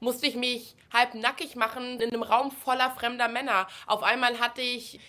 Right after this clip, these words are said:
die Hand eines Tontechnikers im Dekolleté. Auf einmal war ich abgeschnitten von der kompletten Außenwelt, hatte keinen Kontakt mehr zu meiner Mutter. Also so glamourös war das gar nicht. Und das waren so meine ersten Erfahrungen, wo ich mir dachte, okay,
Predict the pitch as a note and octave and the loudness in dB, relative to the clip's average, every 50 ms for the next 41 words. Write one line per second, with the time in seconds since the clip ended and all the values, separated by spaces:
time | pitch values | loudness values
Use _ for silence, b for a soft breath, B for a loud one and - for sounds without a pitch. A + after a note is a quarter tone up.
0 | B B - A3 A3 A3+ A3+ A3+ A3+ - B3+ C4+ C4+ - A#3+ A#3+ A#3 A3 - - | B B -8 -6 -4 0 0 0 0 0 0 -2 0 -2 -2 -2 -2 -4 -6 -6
1 | - E4 F#4 F#4 - C4+ - - G#3 G3 - G3 F3+ - F#3+ F#3 F3 F#3 F3+ - | -4 -2 -2 0 -2 -4 -2 -2 -4 -4 -2 -4 -6 -4 -8 -8 -8 -8 -4 0
2 | F#3 F3 F3 F3 - F#3+ F3 E3+ F3 F3 B B B B - G#3+ A3 G#3+ - - | 0 0 0 -2 -4 -4 -4 -4 -4 -6 B B B B 2 2 2 2 2 2
3 | G#3+ A#3 C4 C#4 C4+ B3+ B3 B3 B3+ B3+ B3+ B3+ B3+ B3 - - _ _ - G3 | 2 2 2 2 2 2 4 4 4 4 4 2 0 -2 -6 -12 _ _ -16 -14
4 | A3 A3+ F#3+ A#3 A3+ A#3+ - - D#4 D#4+ - E4+ D4 - - - C4 C4 C4 B3+ | -12 0 2 4 4 4 2 -2 -4 -2 -2 -4 -4 -4 -2 -2 -2 -2 -2 -4
5 | A#3+ - A#3+ A#3 A#3 A#3 C4+ B3+ B3 B3+ B3+ B3+ B3 - G#3 C4 D#4 - D4 A#3 | -6 -4 -2 -2 0 -2 -2 -2 -2 -4 -6 -6 -6 -4 -4 -4 -4 -6 -2 0
6 | A3+ G#3+ G#3 A#3 A3+ A3+ A#3 A3+ - A#3+ A3 A3 - B3 A3 - C4+ C4 - - | 0 0 2 0 -2 -2 -2 -4 -4 -4 -4 -4 -6 -8 -6 -6 -10 -10 -8 -10
7 | B3+ A#3 A#3 - A#3+ A#3 A3+ A3+ A3+ A3+ B3+ C#4 - A#3 G3+ G3 G3 G3 B B | -10 -10 -8 -4 -2 0 2 2 0 0 -2 -2 4 6 6 6 6 4 B B
8 | B B B B - G#3+ A#3 A3 A#3+ A#3 A3 - - - - D3+ D3 A3 B3+ C4+ | B B B B -2 0 4 6 8 8 6 6 0 -8 -12 -10 -2 2 2 2
9 | B3+ A#3+ B3+ C4 C4+ C4 B3+ A#3 A#3+ C4 C4+ B3+ - - A3 B3+ D#4 G#4 B4 C#4 | 4 6 6 6 6 6 4 2 2 0 0 -2 0 2 6 6 8 8 8 6
10 | A3+ - - G3 F3 F3 F3+ F#3 F#3+ F#3+ G3 F#3+ - - - G#3 G#3 G3+ G#3 G#3 | 6 4 0 0 2 2 2 2 0 -4 -6 -6 -8 -8 -6 -4 -4 -4 -4 -4
11 | G3+ G3+ G3+ G3 - B B B B B B B - G3+ G3+ G3+ B3 B3 B3 B3 | -4 -6 -6 -8 -12 B B B B B B B 0 0 2 4 2 2 2 4
12 | B3+ B3 A#3 A#3 A3 - G3 A3+ A#3 - A#3+ G#3+ G#3+ - F3 F3+ G#3+ A#3+ B3+ A#3+ | 4 4 4 4 4 4 4 4 4 2 2 2 2 2 0 2 2 2 0 0
13 | G#3+ A#3 A3+ A#3 A3 G3+ G#3+ G#3+ - A3 F#3 - - - - - F3+ E3 E3+ F3+ | 0 0 0 0 2 2 0 0 -2 -6 -8 -8 -10 -12 -12 -8 -4 -2 0 0
14 | G3 A3 A#3 A#3+ B3 B3+ C4 B3+ | 2 0 0 0 0 0 -2 -4